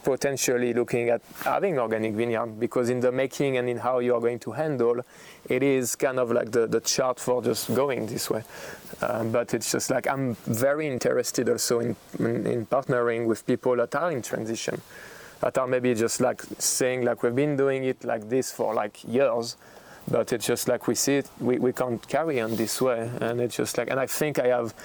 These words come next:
my experiences in vineyard also, and through my career, I can,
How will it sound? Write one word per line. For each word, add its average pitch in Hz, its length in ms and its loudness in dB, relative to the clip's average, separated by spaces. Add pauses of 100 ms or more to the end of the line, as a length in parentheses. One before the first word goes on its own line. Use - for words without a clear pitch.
(480)
my 123 140 0
experiences 131 760 0
in 131 180 0
vineyard 123 400 2
also, 123 400 2
and 120 120 -6
through 127 160 -6
my 113 120 0
career, 127 500 0
I 120 160 -2
can, 123 480 -8